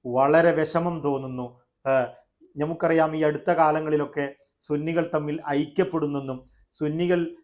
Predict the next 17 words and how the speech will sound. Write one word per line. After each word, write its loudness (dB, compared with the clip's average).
ഏ, 4
ഐക്യപ്പെടാൻ 2
പോകുന്ന 2
ചർച്ചകൾ 0
ആരംഭിക്കുന്നുണ്ടെന്നൊക്കെയുള്ള 2
ന്യൂസുകൾ -4
വിപുലമായി 0
വരികയും -4
എന്നെപ്പോലെയുള്ള, -2
ഏ, -2
സുന്നികളൊക്കെ -4
അതിൽ -6
സന്തോഷം -4
പൂളുകയും -2
ഒക്കെ, -4
ഏ, 4
ചെയ്തതായിരുന്നു. 0